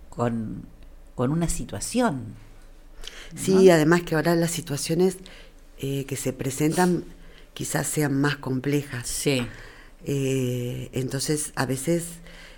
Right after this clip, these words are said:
Speaker 2: eh, se hace más difícil. Pero nosotros tenemos que tratar de brindarle, dentro de lo que nosotros podemos, ¿no?, a un niño las mejores oportunidades. Como yo siempre les digo, bueno,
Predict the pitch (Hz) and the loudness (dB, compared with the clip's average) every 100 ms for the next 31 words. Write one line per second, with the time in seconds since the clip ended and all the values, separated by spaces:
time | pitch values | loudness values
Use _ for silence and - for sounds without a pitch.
0 | - - 131 131 127 143 143 160 156 160 | -14 -8 -6 -4 -4 -2 0 2 4 4
1 | 175 170 135 - 127 127 - - - - | 2 0 -4 -4 -8 -10 -14 -20 -20 -20
2 | - - 160 151 160 - 208 196 175 175 | -20 -4 0 2 0 0 0 2 4 4
3 | 175 165 160 151 165 160 147 147 143 156 | 4 0 0 0 2 4 4 2 2 0
4 | 160 160 156 147 147 - - - - - | 2 2 4 2 -2 -16 -20 -20 -8 -2
5 | 143 139 139 135 135 131 127 156 151 - | -2 -2 -2 -2 -2 -2 -2 -2 -4 -4
6 | 143 147 139 127 135 165 170 - - - | -2 0 -2 -4 -2 -2 -6 -14 -16 -16
7 | - - 147 151 165 180 202 - 151 147 | -14 -4 2 6 8 8 8 6 2 4
8 | 151 151 220 226 185 - - 139 135 131 | 2 4 6 8 6 2 -4 -6 -4 -2
9 | 131 131 127 120 - - - - - - | -2 -4 -8 -10 -16 -20 -20 -20 -20 -20
10 | - - 151 160 185 190 190 180 165 160 | -20 -6 0 2 2 2 4 4 4 4
11 | 165 165 196 175 | 4 6 8 6